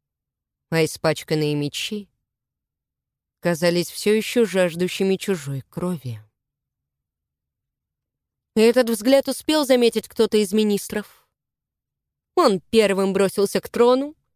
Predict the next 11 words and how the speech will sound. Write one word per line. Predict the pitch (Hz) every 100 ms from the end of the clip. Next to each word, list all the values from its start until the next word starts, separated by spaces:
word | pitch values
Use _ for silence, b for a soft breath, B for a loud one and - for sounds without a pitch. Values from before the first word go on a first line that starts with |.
| _ _ _ _ -
и, | 370
схватив | - - 285 294 269
Ванася | 214 240 233 226 254
за | 226 220
красивое | 233 220 - 247 226 214
одеяние | 202 202 214 214 202
из | 180
желтого | 143 196 214 - 170 170
шелка, | - - 254 254 214 _ 156 160 185 _ _ _ _ _ _ _ _ _ -
расписанного | 196 185 - 175 202 190 180 180 175
драконами, | 165 165 151 - 190 214 208 185 170 165 156 151